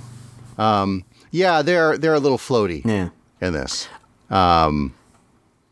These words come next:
Speaker 1: I don't know, though. I, th-, I, th-, I think they have quite a bit of appeal, the characters, myself.
Speaker 2: Mm.
Speaker 1: Um, I mean, just their base designs. So this is, like,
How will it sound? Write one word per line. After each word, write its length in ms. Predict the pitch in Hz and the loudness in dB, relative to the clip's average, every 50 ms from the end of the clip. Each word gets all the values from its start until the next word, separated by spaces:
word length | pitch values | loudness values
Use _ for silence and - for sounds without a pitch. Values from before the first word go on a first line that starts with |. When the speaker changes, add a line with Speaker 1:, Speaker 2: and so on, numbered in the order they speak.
| _ _ _ _ _ _ _ - | _ _ _ _ _ _ _ -2
Speaker 1:
I 60 | 190 | 0
don't 160 | 220 208 190 | 0 2 2
know, 140 | 208 208 175 | 4 4 4
though. 100 | 131 120 | 4 4
I, 120 | 107 147 | 4 4
th-, 120 | 165 208 196 | 2 2 -2
I, 60 | 190 | -4
th-, 120 | 175 - - _ - - _ _ _ _ _ _ _ _ _ _ _ _ _ _ _ _ - | -6 -6 -12 _ -20 -20 _ _ _ _ _ _ _ _ _ _ _ _ _ _ _ _ -10
I 60 | 165 | -6
think 160 | - 302 285 | -4 -4 -2
they 100 | - 247 | 0 0
have 280 | 190 202 190 160 - - | 2 2 0 0 -2 -4
quite 180 | - - 165 165 | -2 0 2 2
a 40 | 151 | 2
bit 100 | 143 131 | 2 0
of 100 | 123 104 | 0 0
appeal, 600 | 104 - - - - - 147 135 101 80 76 71 - _ | -2 -2 -4 -6 -4 0 0 2 2 0 -2 -4 -8 _
the 100 | - 92 | -8 -8
characters, 580 | - - 92 85 80 76 - - 78 76 71 - | -6 -4 -2 -2 -2 -4 -4 -6 -8 -8 -6 -6
myself. 600 | 92 80 - - 98 95 - - 73 - - - _ _ _ _ _ _ _ _ _ _ _ _ _ _ _ _ _ _ _ _ _ - | -8 -6 -2 -2 0 0 0 0 -2 -4 -8 -14 _ _ _ _ _ _ _ _ _ _ _ _ _ _ _ _ _ _ _ _ _ 0
Speaker 2:
Mm. 40 | 117 | 2
Speaker 1:
Um, 360 | 120 117 113 110 107 101 92 - _ _ _ - | 2 4 4 2 2 -2 -4 -10 _ _ _ -2
I 20 | |
mean, 220 | 131 143 143 135 147 | 0 0 0 0 -2
just 200 | 156 160 - - | -4 -6 -2 0
their 80 | 165 123 | -2 0
base 320 | - 113 107 127 127 - | 2 2 0 0 0 -2
designs. 640 | - 113 101 104 98 104 123 180 202 - - - - _ _ _ _ _ _ _ _ _ | -4 -2 0 0 2 2 0 -2 -4 -6 -10 -14 -18 _ _ _ _ _ _ _ _ _
So 140 | - - 139 | -6 -4 0
this 220 | 127 180 190 - | 0 0 0 0
is, 140 | 220 165 - | -2 -2 0
like, 420 | 160 147 131 120 101 - - - | 0 0 0 0 -2 -6 -14 -20